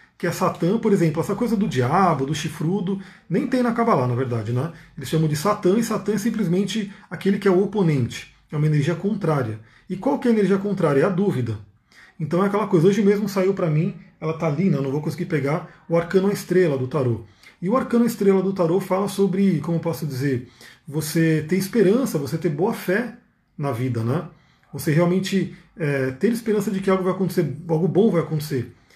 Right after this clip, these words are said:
Só que a dúvida mata isso. A dúvida mata isso. Inclusive, por, por sinal, né, eu tenho pegado algumas pessoas pra atender com Júpiter retrógrado no mapa astral. E o Júpiter retrógrado no mapa astral geralmente traz desafios com a fé.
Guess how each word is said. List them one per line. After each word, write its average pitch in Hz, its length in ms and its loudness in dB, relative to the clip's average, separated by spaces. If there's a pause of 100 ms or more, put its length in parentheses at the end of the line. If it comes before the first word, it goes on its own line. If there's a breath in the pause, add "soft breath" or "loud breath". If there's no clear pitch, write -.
(160 soft breath)
Só 196 160 -2
que 202 80 -2
a 226 40 2
dúvida 226 460 4
mata 220 300 0
isso. - 400 -4 (580)
A 143 80 -8
dúvida 147 300 0
mata 165 260 0
isso. 127 240 -2 (240 loud breath)
Inclusive, 220 680 2 (200)
por, 220 220 0
por 214 180 -4
sinal, 185 360 2
né, 165 80 2
eu 143 40 0
tenho 165 140 0
pegado 170 300 0
algumas 180 240 -2
pessoas 160 340 -2
pra 147 240 -4
atender 151 400 0
com 196 160 0
Júpiter 196 380 0
retrógrado 170 520 0
no 139 80 -2
mapa 131 220 -4
astral. 120 400 -6 (480 loud breath)
E 175 60 0
o 190 80 6
Júpiter 233 320 2
retrógrado 180 420 4
no 165 60 2
mapa 165 180 0
astral 190 320 0
geralmente 202 560 2
traz 175 240 0
desafios 175 500 -2
com 185 160 -6
a 196 60 -2
fé. 135 280 -4